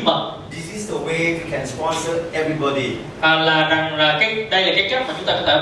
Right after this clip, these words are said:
Speaker 1: bảo trợ bất cứ người nào.
Speaker 2: No, no, no such way.
Speaker 1: À, nó không phải là theo cái nghĩa đó.
Speaker 2: It still be the same.
Speaker 1: Nó cũng giống như vậy thôi.
Speaker 2: Một số nhận lời, một số từ chối.
Speaker 1: Là một số người sẽ nhận lời, một số người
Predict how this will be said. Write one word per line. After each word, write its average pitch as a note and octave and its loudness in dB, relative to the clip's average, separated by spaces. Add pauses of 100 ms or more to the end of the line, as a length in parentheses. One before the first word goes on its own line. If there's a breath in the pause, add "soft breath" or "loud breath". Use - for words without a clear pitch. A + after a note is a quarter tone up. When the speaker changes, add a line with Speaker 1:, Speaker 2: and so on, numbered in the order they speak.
(180)
Speaker 1:
bảo D3 0
trợ - 2
bất B3 4
cứ A#3 0
người E3+ 2
nào. C3 0 (200)
Speaker 2:
No, C#3+ -2 (180)
no, C#3+ 0 (260)
no C#3 -2 (120)
such - -6
way. - 0 (180)
Speaker 1:
À, D#3+ 6
nó A3+ 4
không A3+ 0
phải - 4
là C#3+ 4
theo D#3 2
cái G3 2
nghĩa - 0
đó. - 2 (480)
Speaker 2:
It F3 -8
still G3 -8
be G3 -4
the F#3+ -2
same. G#3 0 (240)
Speaker 1:
Nó - 6
cũng F3+ 0
giống A3+ 4
như - 0
vậy D3+ 6
thôi. F#3+ 6 (400)
Speaker 2:
Một C#3 -8 (100)
số C#3+ -6 (120)
nhận - -6
lời, - -2
một G#3+ -4
số - -8
từ - -6 (140)
chối. G2+ 0
Speaker 1:
Là E3 6
một E3 2
số A3+ 4
người E3+ 6
sẽ E3 2
nhận D#3+ 4
lời, D3+ 6
một D3 0
số - -2
người D#3+ 4